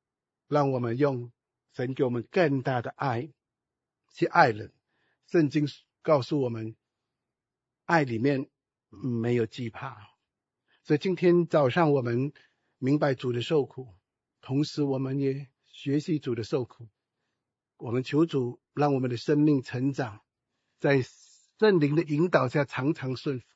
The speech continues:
常常去征战得胜，使我们效法主，常常思念他在十字架所受的。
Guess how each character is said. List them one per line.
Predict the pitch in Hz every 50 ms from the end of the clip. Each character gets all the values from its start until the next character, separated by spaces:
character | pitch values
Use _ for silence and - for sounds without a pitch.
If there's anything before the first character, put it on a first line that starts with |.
| _ _ _ _ _ _ _ _ _ _ _
常 | _ - - 175 196 240 247
常 | - - 151 143 147
去 | 143 - 165 - _ _ -
征 | - 220 208 214 208
战 | - - 220 190 151 131 123 - _ _ -
得 | - 117 113 113
胜， | 110 - - 156 139 127 123 _ _ _ _ _ _ _ _ _
使 | - - - 135
我 | 131 127 117
们 | 110 113 117 127 147 147 _ _ _ _ _ _ _ _ _ _ _ _ _
效 | _ - - 147 131
法 | 110 - 110 110 107
主， | - - 127 107 104 113 110 _ _ _ _ _ _ _ _ _ _ _ _
常 | - - 120 127
常 | - 131 123 -
思 | - - - 175 190 208
念 | 208 196 160 139
他 | 127 135 139
在 | 139 151 143
十 | 131 - - 143 127
字 | 113 143 135
架 | - 151 131 120
所 | 110 - 127 107 104
受 | - - 156 127 107
的。 | 101 110 110 117